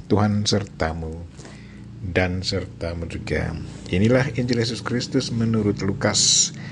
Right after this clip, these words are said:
bab tujuh ayat sembilan belas sampai dua puluh tiga. Dimuliakanlah Tuhan.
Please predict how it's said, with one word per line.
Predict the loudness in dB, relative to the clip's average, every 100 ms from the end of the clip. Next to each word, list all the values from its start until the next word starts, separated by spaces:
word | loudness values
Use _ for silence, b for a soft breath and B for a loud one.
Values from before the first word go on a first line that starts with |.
| B B
bab | -4 -4 2
tujuh | 2 6 8 10 8 4
ayat | -4 -4
sembilan | -4 -2 -2
belas | 0 -2 -2
sampai | -2 -4 -2 -2
dua | 0 -2
puluh | -2 -4 -4
tiga. | -4 0 2 2 0 -8 -10 -10 -4
Dimuliakanlah | 4 6 8 6 6 4 4 4 4 4 2 0
Tuhan. | 0 0 0 0 -2